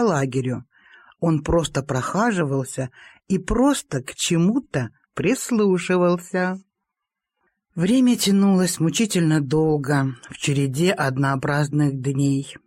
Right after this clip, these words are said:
По-прежнему стояла изнуряющая жара, солнце палило нещадно. Изредка на землю падал дождь, но приносил он лишь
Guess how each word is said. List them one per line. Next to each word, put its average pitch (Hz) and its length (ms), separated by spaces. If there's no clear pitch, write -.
По-прежнему 180 600
стояла 143 520
изнуряющая 143 960
жара, 147 500
солнце 247 520
палило 190 540
нещадно. 135 1000
Изредка 233 540
на 160 180
землю 202 400
падал 196 500
дождь, 180 720
но 175 160
приносил 214 600
он 185 140
лишь 156 360